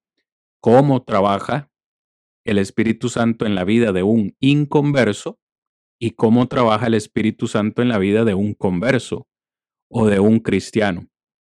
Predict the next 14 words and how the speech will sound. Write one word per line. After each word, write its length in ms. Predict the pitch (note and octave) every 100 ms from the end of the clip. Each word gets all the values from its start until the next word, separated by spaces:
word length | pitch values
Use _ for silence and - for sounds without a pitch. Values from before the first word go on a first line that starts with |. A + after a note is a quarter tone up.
| -
La 160 | G#2
verdad 320 | A2+ A2 B2+
tiene 220 | - D3 C#3
que 120 | B2
ser 220 | - G#2+
dicha, 440 | A2 G#2+ - F#3+ _ _ _
no 220 | G#2+ A#2
se 180 | B2 C3
llega 420 | A2 A#2 B2 E3+ _ _ _ _ _ _ _
a 60 | F#2
experimentar 720 | - G#2 G2 F#2+ F2+ - A#2+
y 40 |
a 80 | A#2
conocer 640 | - G2+ G2 A2 A#2 A#2